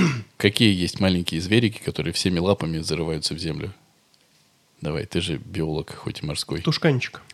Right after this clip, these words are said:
Speaker 1: Я как тушканчик.
Speaker 2: Просто в песок, блядь,
Speaker 1: Ты ж в
Speaker 2: зарылся.
Speaker 1: пизду вас, блядь.
Speaker 2: <laughs> И зарылся в песок.
Speaker 1: Зашла мышь в бар и спрашивает: «А зерно у вас есть?» Кдык-дс.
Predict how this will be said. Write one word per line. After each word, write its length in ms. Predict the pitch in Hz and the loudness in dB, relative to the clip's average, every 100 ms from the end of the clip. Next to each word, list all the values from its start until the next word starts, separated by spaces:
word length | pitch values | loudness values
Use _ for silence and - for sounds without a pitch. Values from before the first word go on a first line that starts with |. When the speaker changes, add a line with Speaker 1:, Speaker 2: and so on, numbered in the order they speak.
| - | 0
Speaker 1:
Я 160 | - | 2
как 160 | - 107 | 2 -2
тушканчик. 580 | 101 - 85 87 - - - - - - - | -6 -2 -2 -2 -8 -14 -20 -20 -20 -20 -10
Speaker 2:
Просто 260 | - 151 - | -2 -2 -2
в 40 | |
песок, 380 | - 151 - 131 | -6 -4 -2 -2
блядь, 180 | 135 170 | -4 0
Speaker 1:
Ты 80 | 185 | 2
ж 40 | |
в 20 | 151 | 4
Speaker 2:
зарылся. 140 | 190 | 4
Speaker 1:
пизду 460 | 165 139 107 98 113 | 10 10 10 10 12
вас, 220 | 107 98 | 12 10
блядь. 540 | 90 101 95 90 85 185 | 8 8 8 8 4 4
Speaker 2:
<laughs> 100 | 190 | 6
И 200 | 196 214 | 6 6
зарылся 500 | 156 165 160 - 139 | 6 8 6 2 -4
в 40 | |
песок. 240 | - 117 | 0 6
Speaker 1:
Зашла 460 | 113 135 - 143 120 | 10 10 10 10 12
мышь 300 | 113 117 110 | 12 10 8
в 60 | 113 | 8
бар 220 | 123 107 | 10 10
и 60 | |
спрашивает: 680 | 104 - 107 101 - 98 95 | 8 8 8 8 6 6 8
«А 60 | 104 | 10
зерно 440 | 113 117 120 107 | 10 10 10 10
у 60 | 101 | 10
вас 240 | 101 - | 8 8
есть?» 360 | 117 120 117 - - | 8 10 8 4 4
Кдык-дс. 920 | 117 107 87 90 - - - - - | 6 8 4 2 8 10 8 4 -4